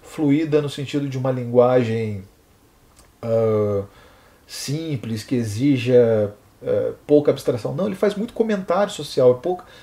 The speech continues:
é pouca narrativa. Por exemplo, em comparação com o Marçal Aquino, né, o,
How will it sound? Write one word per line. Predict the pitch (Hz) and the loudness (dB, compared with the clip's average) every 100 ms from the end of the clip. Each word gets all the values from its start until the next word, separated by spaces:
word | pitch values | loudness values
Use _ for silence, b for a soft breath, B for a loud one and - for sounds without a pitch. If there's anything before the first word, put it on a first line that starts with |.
| B | B
é | 135 | -2
pouca | 135 190 214 196 | 2 4 4 4
narrativa. | 160 135 - 175 131 107 | 0 -4 -6 -6 -6 -2
Por | 135 | -2
exemplo, | 123 123 | -2 -4
em | |
comparação | 135 131 127 113 139 | -4 2 4 2 -2
com | 139 | -4
o | |
Marçal | 120 - | -4 0
Aquino, | 117 - 135 110 | -2 -2 -4 -2
né, | 120 | 0
o, | 120 107 | 2 0